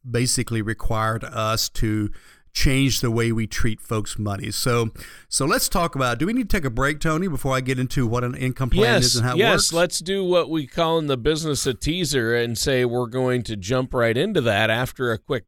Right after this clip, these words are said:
Speaker 2: break. And before the break, let our listeners know you usually set aside some appointments for our listeners, complimentary. Uh, let 'em know how they can get a hold of you, set that up, or ask questions.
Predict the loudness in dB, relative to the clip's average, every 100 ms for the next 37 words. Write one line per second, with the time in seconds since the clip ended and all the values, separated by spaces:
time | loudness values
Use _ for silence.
0 | -2 0 2 0 -6 -4 -4 -4 0 0
1 | 0 0 2 2 2 0 0 0 -2 -2
2 | -4 -4 -4 -2 0 2 0 -2 -6 -10
3 | -2 -2 0 -2 -4 -2 0 0 0 0
4 | 0 0 -2 -4 -4 -2 0 0 0 -4
5 | -6 -6 -2 -2 -2 -4 -4 -4 -4 -6
6 | -6 -6 -4 -2 -2 0 0 -2 -4 _
7 | _ _ -6 -4 -2 0 0 0 -2 -2
8 | 0 0 0 -2 -2 -2 -2 -2 -2 -2
9 | -2 -2 -2 -2 -2 -4 -4 -2 0 0
10 | -2 -4 -2 -4 -6 -8 -8 -14 -20 _
11 | -20